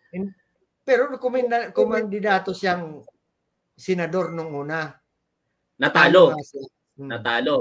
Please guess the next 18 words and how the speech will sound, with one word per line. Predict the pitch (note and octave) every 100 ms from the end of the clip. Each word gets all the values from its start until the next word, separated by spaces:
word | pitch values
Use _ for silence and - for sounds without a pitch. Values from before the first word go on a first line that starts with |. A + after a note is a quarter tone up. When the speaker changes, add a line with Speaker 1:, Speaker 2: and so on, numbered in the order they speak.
| - D#3
Speaker 2:
Pero | F3+ G#3+
ako, | A#3 G3+
naniniwala | G3 G3 G3 F#3+ F#3+ G3
ako, | F#3+
Sir | F3+
Benji, | E3 E3+ F3+ F3+
dinaya | D#3 D3 D3 D3
siya | D3 D3+
nun. | D#3 B2+ G#2+ _ _ D#5
Speaker 1:
Ah, | A#4
oo. | B4 - C4 - - - -
Dinaya | F#3 A3 G#3+ G#3 G3
siya | G3 F3 F3+
nun. | G3+ D3+ _ -
Si | F3 F3+
Ramos | E3+ F3 F3 F3 -
ang | G3+ G3+ E3+
ano? | A#3